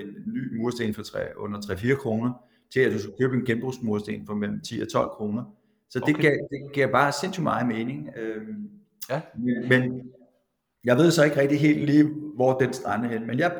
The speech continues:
Speaker 1: jeg byggede Gentoftes, jeg ved så ikke, om der er kommet flere
Speaker 2: Ja.
Speaker 1: økologiske huse derude, men det var, det var Gentoftes første økologiske hus, øh, som
Speaker 2: Bor du, øh, bor du stadigvæk i det i dag, eller hvordan?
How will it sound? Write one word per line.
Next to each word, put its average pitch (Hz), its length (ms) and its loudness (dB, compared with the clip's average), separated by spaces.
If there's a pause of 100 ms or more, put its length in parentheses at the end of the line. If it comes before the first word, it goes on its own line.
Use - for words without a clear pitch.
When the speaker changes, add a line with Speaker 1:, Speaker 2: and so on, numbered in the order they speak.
Speaker 1:
jeg 170 200 6
byggede 135 420 4
Gentoftes, 113 760 -2
jeg 98 120 0
ved 104 120 2
så 117 120 2
ikke, 127 140 4
om 110 60 0
der 104 100 2
er 98 120 4
kommet 101 260 -2
flere 110 280 2 (640)
Speaker 2:
Ja. 117 60 -4
Speaker 1:
økologiske 110 520 0
huse 123 260 -2
derude, 117 200 0
men - 140 -2
det - 100 -2
var, 123 260 2
det 139 140 -2
var 143 180 -2
Gentoftes 120 600 -6
første 113 280 -6 (180)
økologiske - 480 -14 (120)
hus, - 380 -20 (200)
øh, - 80 -18
som - 140 -6
Speaker 2:
Bor 135 140 12
du, 127 200 10
øh, 98 240 8
bor 147 120 8
du 131 100 4
stadigvæk 123 360 6
i 113 40 -2
det 120 140 0
i 113 40 4
dag, 127 160 0
eller 92 120 -4
hvordan? 92 220 -6